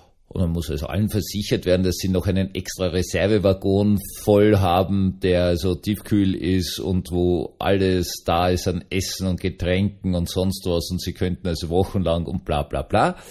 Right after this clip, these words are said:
Weil dann nämlich was Spannendes passiert. Selbst wenn du jemanden anrufen könntest,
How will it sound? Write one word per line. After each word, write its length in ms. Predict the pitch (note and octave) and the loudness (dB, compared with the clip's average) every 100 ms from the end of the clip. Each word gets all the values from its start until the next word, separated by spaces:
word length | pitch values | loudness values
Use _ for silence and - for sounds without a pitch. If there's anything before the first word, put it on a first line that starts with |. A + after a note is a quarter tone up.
| - - - - - _ _ _ _ _ | -20 -20 -20 -20 -20 _ _ _ _ _
Weil 140 | A2+ | 0
dann 120 | B2 D3+ | 2 2
nämlich 220 | D3 B2+ | 2 2
was 120 | A#2+ | -2
Spannendes 540 | - F#2 C3 C3 G#2+ | -2 0 4 2 0
passiert. 560 | - G2+ A#2 A#2+ - - - - - - _ _ _ _ _ _ _ _ - - - - | -2 -4 0 0 0 -10 -16 -18 -20 -20 _ _ _ _ _ _ _ _ -20 -20 -20 -20
Selbst 260 | - A#2+ - | -2 0 2
wenn 160 | B2 D3 | 2 4
du 60 | |
jemanden 380 | B2+ A#2+ C3 G2+ | 4 4 4 2
anrufen 640 | - A#2+ B2+ A#2+ - F#2 | 2 2 4 4 2 -4
könntest, 960 | - A2 D#3+ - - E2+ C#3+ F#3+ - - | 2 2 2 -2 0 4 4 2 -6 -12